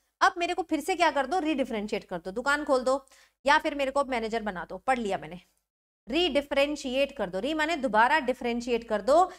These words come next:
and दोबारा डिफरेंशिएट करने के बाद ये बन जाते हैं सेकेंडरी परमानेंट टिश्यू। क्या बन जाते हैं? सेकेंडरी परमानेंट टिश्यू। तो प्राइमरी से,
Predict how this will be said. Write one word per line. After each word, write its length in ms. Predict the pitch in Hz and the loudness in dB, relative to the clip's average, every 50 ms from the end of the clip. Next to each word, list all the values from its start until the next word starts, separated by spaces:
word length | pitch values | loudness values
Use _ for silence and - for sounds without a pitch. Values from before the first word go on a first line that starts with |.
| - _ - - | -20 _ -8 -6
and 180 | 226 214 202 | -4 -2 -2
दोबारा 340 | 185 190 214 277 320 339 359 | 0 2 4 4 6 4 2
डिफरेंशिएट 600 | 294 277 277 - 262 254 254 - 262 247 254 - | 0 -2 -2 -2 -2 -4 -2 0 -2 -2 -2 -2
करने 280 | 277 247 226 247 247 262 | -4 -2 -2 0 -2 -2
के 180 | 254 - 269 | 0 0 0
बाद 260 | 220 240 233 240 214 | 2 4 4 2 2
ये 120 | 240 269 269 | 0 -2 -2
बन 220 | 240 226 226 226 | 0 -2 -2 0
जाते 320 | 220 226 226 226 - 247 233 | 0 0 0 -2 -4 -4 -4
हैं 180 | 233 254 269 277 277 - _ _ _ _ _ _ _ - | -2 -4 -4 -6 -8 -14 _ _ _ _ _ _ _ -8
सेकेंडरी 760 | 247 240 - - 247 277 311 311 320 311 330 320 330 330 330 | -8 -8 -6 -2 0 0 0 2 0 0 0 0 0 0 -2
परमानेंट 720 | 330 - - 269 262 262 262 262 262 254 254 254 254 254 254 - - | -4 0 2 4 4 4 4 2 0 2 2 0 -2 -2 -6 -8 -6
टिश्यू। 360 | - 240 254 - - 262 240 220 208 190 185 175 175 175 175 185 | -4 -4 -4 -4 -2 0 0 0 0 0 -2 -2 -2 -4 -6 -4
क्या 160 | - 233 240 | -2 0 0
बन 200 | 226 247 240 240 | 0 0 0 0
जाते 380 | 233 226 226 226 247 240 240 254 | 0 0 0 0 -2 -2 0 0
हैं? 160 | 277 320 339 330 - - - _ _ _ _ _ 220 | 0 -2 -2 -6 -10 -20 -20 _ _ _ _ _ -10
सेकेंडरी 720 | 214 214 233 240 254 254 247 262 285 285 302 330 330 - _ _ _ _ - | -6 -2 -2 -2 -2 -4 -6 -4 -4 -4 -4 -4 -6 -8 _ _ _ _ -2
परमानेंट 720 | 226 220 220 233 233 240 247 262 277 285 311 330 339 320 - - - _ _ _ _ _ _ _ _ _ _ _ _ _ _ _ _ _ _ _ _ _ _ - | -2 0 0 0 -2 0 0 0 0 0 0 -2 -4 -6 -10 -14 -20 _ _ _ _ _ _ _ _ _ _ _ _ _ _ _ _ _ _ _ _ _ _ -4
टिश्यू। 680 | 294 294 294 - - 294 285 269 254 247 233 214 202 190 | -4 -4 -4 -4 -2 0 0 2 2 2 2 2 0 -2
तो 140 | 190 220 214 | -4 -8 -6
प्राइमरी 560 | - - 226 226 226 233 240 269 285 320 320 | -4 -2 0 0 0 0 0 0 0 -2 0
से, 520 | - 311 247 247 254 285 330 415 453 - | 0 0 0 2 2 2 0 0 -4 -8